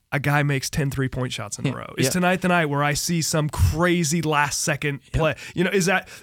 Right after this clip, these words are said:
Speaker 1: is tonight the night that I have, that I experience something that I'm still gonna be telling stories about it years from now? And most of the time,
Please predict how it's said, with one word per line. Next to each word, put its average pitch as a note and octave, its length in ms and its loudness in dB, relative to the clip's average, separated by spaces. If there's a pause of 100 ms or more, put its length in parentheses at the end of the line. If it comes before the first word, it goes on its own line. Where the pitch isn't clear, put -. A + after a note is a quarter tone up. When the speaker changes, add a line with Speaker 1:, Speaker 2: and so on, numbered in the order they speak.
(160)
Speaker 1:
is G#3+ 200 2
tonight G3 300 0
the G3 80 0
night G3 160 2
that E3+ 100 0
I E3 60 4
have, E3+ 460 0
that F3 180 2
I F3 120 4
experience F#3+ 580 0
something E3+ 300 -2
that D3+ 120 -2
I'm E3+ 120 0
still F#3+ 280 -2
gonna E3+ 140 -2
be D#3+ 80 0
telling D#3+ 300 0
stories D#3 380 0
about C#3+ 200 -2
it C3+ 80 -4
years C#3+ 200 -4
from D#3 120 -6
now? D#3 100 0 (240)
And B3 240 0 (340)
most F4+ 260 2
of E4 60 -6
the D#4+ 60 -2
time, G4+ 280 0